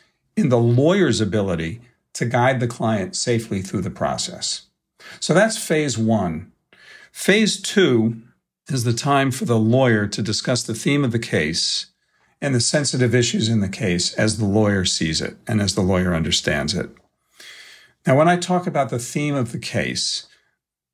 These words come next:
understanding the theme is essential to giving good testimony. So what is the theme?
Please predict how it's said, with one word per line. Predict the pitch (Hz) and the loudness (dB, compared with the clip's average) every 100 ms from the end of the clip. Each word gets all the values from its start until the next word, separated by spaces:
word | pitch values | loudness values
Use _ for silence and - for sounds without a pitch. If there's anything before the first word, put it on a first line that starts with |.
| - | 0
understanding | 190 214 180 - 156 147 143 127 | 2 2 0 0 0 2 2 2
the | 107 101 | 2 -2
theme | - - 127 95 80 87 - _ _ | -4 0 2 2 0 -4 -10 _ _
is | 170 120 | 0 2
essential | 120 - 147 143 - 82 - - _ _ _ | 0 0 0 0 0 -2 -4 -8 _ _ _
to | - | 0
giving | 120 113 110 | 2 4 4
good | 107 104 | 2 0
testimony. | - 98 - - 85 - | 0 -2 -2 -4 -6 -4
So | - 139 | 0 4
what | 135 160 | 4 4
is | 170 | 2
the | 139 | -2
theme? | - 104 71 - | -6 -6 -6 -10